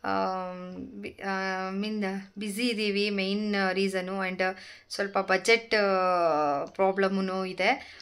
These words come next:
ಹಾಗಾಗಿ ನಾನು ಜಾಸ್ತಿ <laughs> ಏನು ಮಾಡ್ತಿಲ್ಲ. ಯಾಕಂದ್ರೆ ನೀವೇ ನೋಡ್ತಾ ಇದ್ರಲ್ಲ ಎಷ್ಟು ವರ್ಕ್ ನಡೀತಾ ಇದೆ ಅಂತ ಹೇಳ್ಬಿಟ್ಟು. ಸಡನ್ ಶಿಫ್ಟಿಂಗ್ ಮನೆ and ಸಡನ್, ಆ, ರಿನೋವೇಟ್ ಮಾಡ್ತಾ ಇದೀವಿ ಶಾಪ್ನ and ಇದೆಲ್ಲ ಇದೆ. And ಲೇಬರ್ಸ್ ಇರ್ಲಿಲ್ಲ, so ಅವೆಲ್ಲಾನು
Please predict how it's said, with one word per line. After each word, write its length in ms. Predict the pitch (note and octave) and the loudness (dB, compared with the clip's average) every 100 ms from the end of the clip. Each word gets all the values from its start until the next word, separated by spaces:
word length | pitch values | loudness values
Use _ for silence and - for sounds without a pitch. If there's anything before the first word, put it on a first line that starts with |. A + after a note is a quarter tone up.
| - | -2
ಹಾಗಾಗಿ 480 | G3 F#3+ F3+ F3+ | -2 2 0 0
ನಾನು 280 | G#3+ G3 F#3+ | -2 0 -2
ಜಾಸ್ತಿ 420 | F3 E3+ G3 - | 2 2 2 -2
<laughs> 180 | G3+ G#3 | 2 4
ಏನು 260 | G#3+ B3+ A3 | 6 6 4
ಮಾಡ್ತಿಲ್ಲ. 380 | G3 F#3 - G#3 | 2 0 0 0
ಯಾಕಂದ್ರೆ 280 | G3+ A#3 | 2 0
ನೀವೇ 200 | A3+ G#3+ | 0 0
ನೋಡ್ತಾ 280 | A3+ G#3+ A3 | 0 0 2
ಇದ್ರಲ್ಲ 240 | A3 G3+ F#3+ | 2 4 4
ಎಷ್ಟು 280 | G3 A3 | 2 0
ವರ್ಕ್ 220 | G3+ F#3+ G3+ | 0 0 0
ನಡೀತಾ 340 | F#3+ G3 F#3 | -2 0 0
ಇದೆ 120 | F3+ | 0
ಅಂತ 180 | F3 F3 | -2 -6
ಹೇಳ್ಬಿಟ್ಟು. 580 | E3+ E3+ E3+ B3+ C4 - - - - - | -8 -8 -4 -4 -4 -18 -20 -20 -20 -2
ಸಡನ್ 340 | G#3 F#3+ G3+ | 0 2 2
ಶಿಫ್ಟಿಂಗ್ 520 | - G#3 - G#3+ G3+ | 0 -2 -4 -4 -2
ಮನೆ 460 | F#3 F#3 F3+ F3+ F3+ | -2 -2 -2 -4 -6
and 140 | F#3+ | -6
ಸಡನ್, 420 | - F3+ F#3 F#3+ | -6 -4 -4 -2
ಆ, 880 | F#3 F#3 F3+ F3 F3 F3 F3 F3 - | 0 0 0 0 0 -2 -2 -6 -8
ರಿನೋವೇಟ್ 460 | F#3+ G3 G3 G3 G3+ | -4 0 2 0 0
ಮಾಡ್ತಾ 260 | F#3+ F#3+ | -2 0
ಇದೀವಿ 300 | F#3 F3+ F#3 | -4 -4 -6
ಶಾಪ್ನ 400 | F#3 F#3+ F3 F3+ F3 F3 F3+ - - - - - - | -4 -4 -6 -6 -4 -4 -4 -8 -20 -20 -20 -20 -14
and 180 | F#3 F3+ | -12 -10
ಇದೆಲ್ಲ 280 | F#3 F3+ F#3+ | -10 -4 2
ಇದೆ. 420 | A3 F#3+ F3+ F#3 | 4 4 2 0
And 100 | F#3 | 0
ಲೇಬರ್ಸ್ 380 | F#3 F#3+ G#3 A3 | 0 0 -2 -2
ಇರ್ಲಿಲ್ಲ, 360 | G#3 F#3 F#3 F3+ F3+ F3+ | -4 -4 -2 0 0 -2
so 40 | F#3 F3+ F3+ | -4 -2 -2
ಅವೆಲ್ಲಾನು 640 | F3+ F#3 A#3+ D4 F#4+ - | -2 0 2 2 0 -6